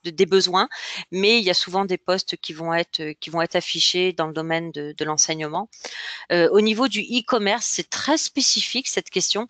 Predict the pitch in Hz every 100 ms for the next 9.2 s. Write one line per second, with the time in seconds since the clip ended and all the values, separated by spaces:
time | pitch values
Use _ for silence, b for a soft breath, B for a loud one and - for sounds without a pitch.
0 | B B - 220 214 254 269 247 247 277
1 | 247 233 233 247 226 208 202 208 - 240
2 | 240 240 - 196 185 180 - 226 - 202
3 | 185 - 208 240 B B - 196 196 196
4 | 190 202 180 160 170 165 156 143 _ _
5 | - 180 185 196 196 202 202 185 175 170
6 | 175 165 B B 175 - 190 190 190 214
7 | - 220 190 - 190 202 - 233 233 220
8 | - 208 180 185 - - - 185 - 202
9 | 226 202